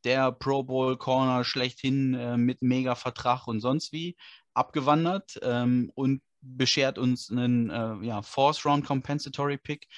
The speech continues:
aber auch, äh, und kein Third Round, ähm, weil er mittlerweile auf I R ist und die, äh, geforderten Yards-Zahlen oder, oder, äh, Spielzeit nicht mehr bringen kann, die uns noch hätten in, in den Third Rounder Range bringen können.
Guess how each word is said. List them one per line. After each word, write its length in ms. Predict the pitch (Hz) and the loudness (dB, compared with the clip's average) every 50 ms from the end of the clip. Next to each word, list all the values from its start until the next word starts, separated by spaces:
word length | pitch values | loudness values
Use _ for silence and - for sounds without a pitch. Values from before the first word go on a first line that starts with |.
| - - _ | -20 -12 _
aber 240 | - 120 123 117 117 | -4 0 0 2 2
auch, 260 | 110 113 113 - - - - | 2 0 -2 -4 -10 -16 -10
äh, 380 | - 123 117 113 113 113 113 110 | -6 -4 -2 -2 -2 -2 -2 -4
und 200 | - - 117 107 | -4 -4 -6 -4
kein 240 | - - 123 120 117 | -2 0 0 0 0
Third 420 | - - - 135 139 151 160 - | -2 0 2 2 2 2 2 0
Round, 480 | 151 143 139 143 147 151 156 - - - - | 0 2 4 4 4 2 0 -4 -8 -12 -10
ähm, 360 | 127 123 120 120 120 120 120 - - - - _ _ | -6 -4 -2 0 0 0 -2 -6 -12 -20 -20 _ _
weil 260 | - 110 113 120 117 | -2 2 2 2 4
er 60 | 117 117 | 4 2
mittlerweile 720 | 120 127 123 127 120 117 113 117 110 117 120 117 117 113 | 2 2 2 2 2 2 2 2 2 4 4 4 4 2
auf 240 | 110 110 110 104 - - | 0 -2 -2 -4 -2 -2
I 100 | 117 113 | 0 0
R 340 | 113 - - 117 131 139 123 | 2 2 4 2 2 2 -2
ist 160 | 135 127 - - | -4 -8 -6 -4
und 160 | 120 113 110 | -4 -4 -2
die, 260 | 120 113 110 113 110 | -2 -4 -2 -2 -4
äh, 460 | 76 71 104 104 104 107 107 107 107 92 - | -4 -2 -2 -2 -2 -2 -2 -2 -4 -4 -6
geforderten 500 | - 117 - - 127 123 120 117 - 107 | -6 -6 -4 0 0 2 2 0 -2 -2
Yards-Zahlen 800 | 107 113 107 123 143 - - - - 139 135 135 135 131 135 147 | -2 0 0 0 0 -2 -6 -4 -2 -2 0 0 0 -2 -2 -2
oder, 280 | 123 120 117 110 82 | -2 -2 -2 0 0
oder, 680 | 95 110 107 104 101 95 73 98 107 104 98 90 90 90 | 0 0 0 0 -2 -2 -2 -4 -4 -4 -6 -6 -6 -8
äh, 320 | 85 90 98 - 82 98 | -8 -10 -12 -14 -14 -12
Spielzeit 680 | 110 - - - - 147 151 160 - - 160 143 139 - - | -10 -10 -10 -6 -2 -2 -2 -2 -2 -2 -2 -2 -2 -2 -2
nicht 160 | 143 131 - | -4 0 2
mehr 120 | 147 131 | 2 0
bringen 320 | 127 - 123 139 160 180 180 | 2 0 0 0 0 0 -2
kann, 300 | - 170 165 185 190 196 _ _ - - - - _ - | -2 -4 -4 -4 -4 -6 _ _ -20 -20 -20 -20 _ -2
die 100 | 139 131 | 2 2
uns 200 | 127 123 - - | 2 2 2 0
noch 160 | 120 - - | -2 -2 -2
hätten 260 | 131 127 - 123 120 | -2 0 2 2 2
in, 300 | 117 98 98 113 113 107 | 2 0 -2 -2 -2 -2
in 140 | 101 113 113 113 | -2 0 0 0
den 100 | 110 104 | -2 -2
Third 320 | - - 127 127 135 - 127 | -2 -2 -2 -2 -2 -2 -2
Rounder 240 | 123 123 123 120 120 | 0 2 2 2 2
Range 320 | 117 117 120 120 117 117 - - _ | 2 0 0 0 -2 -2 -4 -6 _
bringen 240 | - 135 151 170 160 | -4 -4 -2 -2 0
können. 380 | - 156 156 156 160 165 165 | 0 0 0 2 0 0 -2